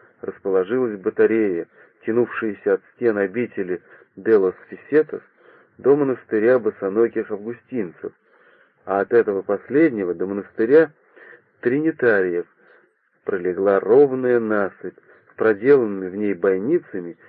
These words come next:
и редутом посередине. Бруствер ее был обнесен глубоким рвом, за которым виднелось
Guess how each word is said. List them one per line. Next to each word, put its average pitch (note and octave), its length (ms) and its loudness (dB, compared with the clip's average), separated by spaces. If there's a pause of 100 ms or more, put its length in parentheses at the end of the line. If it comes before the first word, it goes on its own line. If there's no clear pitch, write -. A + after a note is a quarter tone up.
(120)
и A#2+ 100 -2
редутом A#2 480 0
посередине. G2+ 640 -10 (760)
Бруствер G#2 520 0
ее G2+ 240 -2
был G2 180 2
обнесен G2+ 480 -2
глубоким G2 520 -4
рвом, A#2 420 2 (340)
за F#2+ 160 -4
которым A#2 500 0
виднелось F#2+ 560 -2